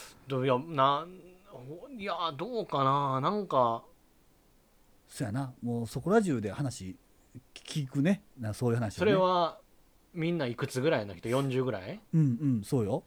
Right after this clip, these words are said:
Speaker 2: さ-、だから三十代か。三十代かな。
Speaker 1: あ、三十代はわかんねん。俺三十代はわかんねん。
Speaker 2: うん、
Speaker 1: 三十代は、
Speaker 2: うん。
Speaker 1: 全然、あ、そういうのあると思う。
Speaker 2: まあ、あるんかもな。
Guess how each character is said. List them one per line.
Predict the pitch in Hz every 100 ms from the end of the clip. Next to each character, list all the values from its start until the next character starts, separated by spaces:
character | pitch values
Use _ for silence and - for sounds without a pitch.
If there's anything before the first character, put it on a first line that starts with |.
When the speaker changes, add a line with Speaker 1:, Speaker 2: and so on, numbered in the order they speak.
| _ - - -
Speaker 2:
さ-、 | 139 165
だ |
か | 175
ら | 160
三 | 240 294
十 | 208 107 -
代 | 113 92
か。 | 80 -
三 | 143 156
十 | 170
代 | 101 82
か | 165
な。 |
Speaker 1:
あ、 | 180
三 | - 285 294
十 | 269 262
代 | 147
は |
わ | 131
か | -
ん | 127
ね |
ん。 | 107
俺 | 180
三 | - 254 277
十 | 254
代 | 123
は |
わ | 117
か | 110
ん | 95
ね |
ん。 | 151
Speaker 2:
う |
ん、 | 135
Speaker 1:
三 | 160 170 262
十 | 233 254
代 | 180 123
は、 | 156 160 104
Speaker 2:
う |
ん。 | 143 117 - 135
Speaker 1:
全 | 151 156
然、 | 139
あ、 | 123 - - _ _ _ _ _
そ | - 131
う |
い |
う | 123
の | 104
あ |
る | 127
と | 131
思 | 92
う。 | 87 - - -
Speaker 2:
ま | 151
あ、 | 165
あ |
る | 254
ん |
か | 196 120
も |
な。 | 127 254